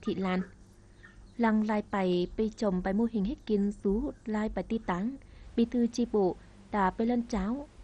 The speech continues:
bài bên nòng cần dân hết theo. Bố chỉ bê khổ hết cón, đời hết kiến đơn tươn, lân cháo bài bên nòng cần dân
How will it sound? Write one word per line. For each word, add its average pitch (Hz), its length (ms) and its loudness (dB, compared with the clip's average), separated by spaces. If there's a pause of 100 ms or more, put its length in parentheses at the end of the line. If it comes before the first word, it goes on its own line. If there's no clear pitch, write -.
(220)
bài 196 220 0
bên 254 100 0
nòng 226 100 0
cần 190 180 0
dân 196 180 0
hết 233 140 -6
theo. 196 260 0 (1300)
Bố 233 220 4
chỉ 190 240 2
bê 226 100 -2
khổ 220 140 0
hết 247 200 -6
cón, 190 200 0 (180)
đời 214 100 2
hết - 160 -4
kiến 202 100 2
đơn 220 200 0
tươn, 226 240 4 (300)
lân 254 200 4
cháo 220 360 -2
bài 214 100 2
bên 240 140 0
nòng 202 120 -2
cần 190 180 -2
dân 196 280 2